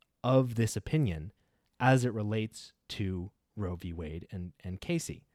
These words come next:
Basically, what he's saying is, "I've laid out all this legal reasoning.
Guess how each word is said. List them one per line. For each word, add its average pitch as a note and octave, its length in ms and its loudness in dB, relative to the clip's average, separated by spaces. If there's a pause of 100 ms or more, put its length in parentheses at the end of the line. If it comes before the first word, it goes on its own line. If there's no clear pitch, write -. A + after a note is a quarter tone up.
(340)
Basically, G#3 320 8
what D3+ 120 8
he's C#3+ 100 4
saying F#3+ 320 2
is, G2+ 360 -2 (380)
"I've F3 240 6
laid C3 160 6
out A2 160 6
all G2+ 120 4
this F#2+ 200 0
legal F#2 240 0
reasoning. A2 420 4